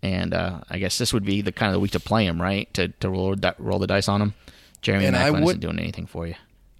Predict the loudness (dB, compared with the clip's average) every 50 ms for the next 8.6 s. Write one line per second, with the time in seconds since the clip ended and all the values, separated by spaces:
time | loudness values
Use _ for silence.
0 | -20 -8 -4 -2 -2 0 2 2 2 2 2 2 0 0 -2 -4 -4 -2 -4 -6
1 | -4 0 2 2 4 2 2 0 -2 -4 -6 -6 -6 -6 -6 -4 -6 -4 -4 -6
2 | -6 -2 -2 -2 -2 -4 -8 -12 -10 -6 -2 0 0 0 0 -4 -6 -6 -4 -4
3 | -6 -4 -6 -8 -10 -14 -18 _ -20 -20 -20 -20 -20 -20 _ -6 -6 -6 -2 -4
4 | -4 -4 -4 -8 -6 -4 -6 -6 -6 -6 -10 -16 -20 -18 -14 -8 -6 -4 -4 -4
5 | -6 -8 -12 -16 _ _ _ -20 -12 -8 -8 -6 -4 -4 -2 -2 -2 0 2 2
6 | 2 2 0 -4 -12 -18 -20 -20 -20 -20 -20 _ _ _ _ -8 -8 -4 -4 -4
7 | 0 2 4 4 4 4 2 0 -4 -8 -10 -10 -12 -14 -18 _ _ _ -12 -10
8 | -10 -8 -6 -2 -2 0 0 0 -2 -2 -4 -6